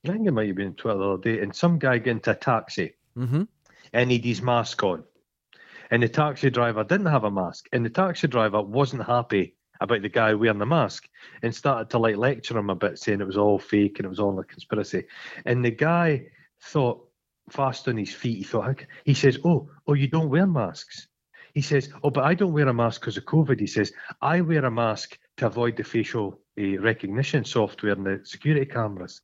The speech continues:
Speaker 1: He says, "We're all
Speaker 2: Oh.
Speaker 1: being watched and listened to, so the
Speaker 2: Brilliant.
Speaker 1: masks help." So the taxi driver put the mask on.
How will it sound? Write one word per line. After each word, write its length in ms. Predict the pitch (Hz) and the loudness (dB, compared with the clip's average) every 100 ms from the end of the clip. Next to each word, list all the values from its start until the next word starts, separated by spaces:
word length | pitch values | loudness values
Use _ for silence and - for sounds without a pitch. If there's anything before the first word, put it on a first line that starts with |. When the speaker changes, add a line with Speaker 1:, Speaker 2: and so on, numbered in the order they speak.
| _ _ - _ | _ _ -20 _
Speaker 1:
He 60 | 120 | -2
says, 240 | 139 123 | 2 4
"We're 140 | 135 165 | 6 6
all 120 | 165 | 6
Speaker 2:
Oh. 40 | |
Speaker 1:
being 140 | 135 117 | 4 4
watched 300 | 120 - 104 | 2 0 -2
and 100 | 117 | -2
listened 320 | 143 170 139 | 0 -2 2
to, 120 | 104 | 0
so 60 | - _ - | 0 _ -8
the 40 | 117 117 | -2 2
Speaker 2:
Brilliant. 220 | 117 120 | 2 4
Speaker 1:
masks 440 | 139 131 - - | 2 2 -2 -2
help." 360 | 135 147 127 - - | 2 4 2 -4 -18
So 140 | - 156 | 2 4
the 80 | 139 | 4
taxi 420 | 175 180 - 156 | 2 0 0 -2
driver 360 | 147 139 127 | 2 4 2
put 200 | 123 - 123 | 2 0 2
the 60 | |
mask 360 | 127 156 - - | 4 4 2 2
on. 160 | 101 | 0